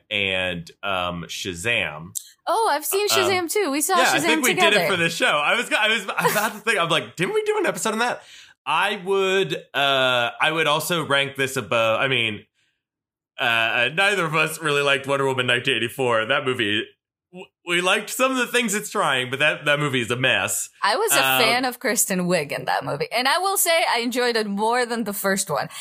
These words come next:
Speaker 2: If anything, I would actually rank the original or the first Wonder Woman as the least favorite. And then it would be the eighty-four and then Shazam and then this.
Speaker 1: Oh, wow.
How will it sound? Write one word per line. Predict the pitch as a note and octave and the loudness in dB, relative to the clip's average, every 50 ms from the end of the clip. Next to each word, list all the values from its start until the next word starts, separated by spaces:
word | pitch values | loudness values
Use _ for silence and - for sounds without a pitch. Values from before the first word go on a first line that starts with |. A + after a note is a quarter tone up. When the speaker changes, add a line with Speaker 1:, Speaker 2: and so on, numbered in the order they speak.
| - - | -12 -4
Speaker 2:
If | - - C#4+ - | -4 -4 -4 -2
anything, | - A3 C4+ D4+ F4+ F4+ - C#4+ C4 B3 A3+ | 0 0 0 2 0 -2 0 0 -2 0 2
I | A3 A3+ | 0 0
would | A3+ A3 | 2 2
actually | A3+ A#3 A#3 - - A#3 A3+ G#3+ G#3 | 0 0 0 0 0 0 2 2 0
rank | G3+ F3+ F3+ F3+ F#3 A3+ A3 | 0 0 0 0 0 0 0
the | F#3 F3+ | 0 0
original | F3+ E3 E3 G3 G#3+ A3 A#3+ F#3+ F#3+ F3+ F3 D#3+ - | 0 0 0 -2 -2 0 -2 -2 0 0 0 0 0
or | F3 F#3+ E3+ | 0 0 0
the | F3+ G3+ G3 | -2 -4 -4
first | - G3 G3 - - | -2 -2 -2 -2 0
Wonder | F3 F3+ F3 F3 F3 E3 | -2 -2 0 0 0 0
Woman | E3 E3 E3 D#3+ D#3 | 0 0 0 0 0
as | D3+ D3+ E3+ E3+ E3 D#3+ - _ - | 0 0 0 -2 -2 -4 -8 _ -2
the | - E3+ E3 | 0 0 2
least | E3+ E3+ F3 F#3 - - | 2 2 2 2 0 0
favorite. | - F3 D3 D3+ C#3+ D3+ D3 D3 D3 D3 D3 - _ - _ _ - | 0 0 -2 0 0 0 0 0 0 -2 -4 -6 _ -20 _ _ -8
And | E3 E3+ | -2 -2
then | E3 D#3 | 0 0
it | E3 | 2
would | E3 E3 F3 E3+ | 0 0 -2 0
be | E3+ D3+ D#3 D3 D3 | 0 0 0 0 0
the | C3 D#3+ E3 D#3 D#3+ D3 C#3+ - - | -2 -4 -2 0 0 0 0 0 0
eighty-four | F3 E3+ E3+ E3 D#3 - - D#3+ D#3 D3 D3 C#3+ C#3 - | 0 0 0 0 -2 -2 -2 0 2 2 2 2 0 -2
and | - E3 D#3 D3 | -2 -2 0 0
then | D3+ D3 D#3+ | 0 0 0
Shazam | - - D#3+ D#3+ D#3 C#3+ C#3 C#3 C#3 C#3 C#3 - - | -2 -2 -2 -2 0 0 0 0 0 0 -2 -2 -4
and | D#3+ D3 | -4 -4
then | - - C#3 C#3+ - - | -4 -6 -8 -8 -6 -2
this. | - - - - - - _ _ - - _ _ - | 0 2 2 2 2 -2 _ _ -20 -20 _ _ -6
Speaker 1:
Oh, | - - G#3+ A#3+ | -2 0 2 2
wow. | A3+ F3 G3 A3+ B3+ B3+ - - - | 2 2 0 0 0 0 -2 -4 -10